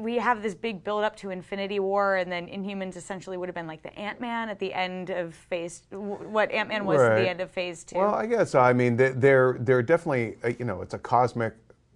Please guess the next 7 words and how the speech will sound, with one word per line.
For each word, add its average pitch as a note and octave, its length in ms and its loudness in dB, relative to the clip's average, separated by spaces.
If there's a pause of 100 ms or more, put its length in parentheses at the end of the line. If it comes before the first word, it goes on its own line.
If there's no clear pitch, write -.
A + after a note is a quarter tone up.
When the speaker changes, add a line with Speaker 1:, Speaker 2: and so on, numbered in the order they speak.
(160)
Speaker 2:
uh, - 280 -6
it's A#2 160 -4
got A2+ 200 2
cosmic A#2 460 0
elements, G#2 460 0
but, G#2 260 0 (300)
uh, G2 320 4